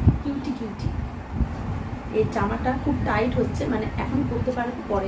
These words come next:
আর পরতে পারবে না। এই যে এটার সাথে এইটা, আর এর ওড়না বলতে এইটা, বোঝাতে পারলাম? আমার গলার অবস্থা যা, বোঝাতে পারলাম তা শুনতে এত বাজে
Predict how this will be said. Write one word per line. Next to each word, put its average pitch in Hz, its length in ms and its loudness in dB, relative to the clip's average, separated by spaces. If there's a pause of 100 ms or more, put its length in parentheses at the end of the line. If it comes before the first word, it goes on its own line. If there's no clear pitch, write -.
আর 214 120 -4
পরতে - 280 -2
পারবে 185 260 -2
না। 196 60 0 (640)
এই 185 120 -2
যে - 80 -6 (1300)
এটার - 240 -2
সাথে 247 180 0 (180)
এইটা, - 220 -2 (3000)
আর 208 80 4 (120)
এর - 80 4 (120)
ওড়না 233 240 4 (100)
বলতে - 220 2 (120)
এইটা, - 220 -2 (1400)
বোঝাতে 214 400 0
পারলাম? 240 320 2 (800)
আমার 190 160 -2 (120)
গলার 190 320 -2
অবস্থা - 360 0
যা, 226 80 4 (180)
বোঝাতে 190 360 0
পারলাম 214 240 0 (100)
তা 226 140 -2
শুনতে 196 240 0 (100)
এত - 80 -2 (120)
বাজে - 240 0